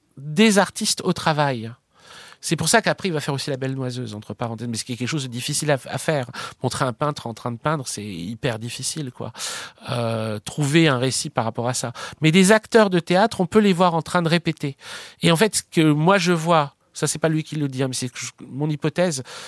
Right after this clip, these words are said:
c'est qu'en faisant ces films avec des acteurs qui répètent des pièces qu'ils vont pas jouer, c'est ça aussi. C'est des pièces, c'est, on les voit au répété, mais on les voit pas jouer la pièce.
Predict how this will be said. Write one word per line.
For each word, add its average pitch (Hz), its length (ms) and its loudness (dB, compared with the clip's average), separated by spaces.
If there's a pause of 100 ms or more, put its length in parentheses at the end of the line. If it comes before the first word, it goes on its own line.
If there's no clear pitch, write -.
(120)
c'est - 200 -2
qu'en 170 280 4
faisant 202 180 4
ces 202 160 2
films 170 240 -2
avec 143 180 2
des 143 200 0
acteurs 180 320 0
qui - 100 -4
répètent 156 280 0
des 151 100 -2
pièces 185 260 -4
qu'ils 170 140 -8
vont 156 100 -4
pas 156 140 2
jouer, 139 240 -4 (180)
c'est - 160 -10
ça 147 180 0
aussi. 110 320 -4 (420)
C'est - 120 -12
des 123 120 0
pièces, 147 260 -2
c'est, 139 80 2
on 120 120 -2
les 131 100 0
voit 147 160 4
au 139 40 6
répété, 147 500 0
mais 139 120 -2
on 123 100 0
les 127 80 0
voit 139 200 2
pas 185 200 4
jouer 165 180 0
la 151 100 4
pièce. - 360 -4